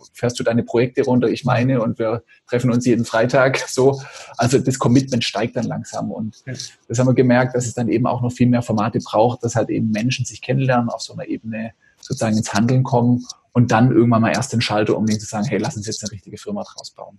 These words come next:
Speaker 1: Und, äh, und die Learnings fließen aber heute in unsere, äh,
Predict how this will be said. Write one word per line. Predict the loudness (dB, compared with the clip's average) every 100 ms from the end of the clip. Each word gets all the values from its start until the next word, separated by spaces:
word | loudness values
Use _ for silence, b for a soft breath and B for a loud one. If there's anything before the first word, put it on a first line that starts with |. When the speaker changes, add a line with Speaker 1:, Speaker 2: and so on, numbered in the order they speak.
| _
Speaker 1:
Und, | -12 -12 -8
äh, | -4 -4 -2
und | -4 0
die | 4
Learnings | 6 6 4 2 2
fließen | -2 0
aber | -4 -4
heute | -4 -6 -8
in | -6 -4
unsere, | -4 -6
äh, | -8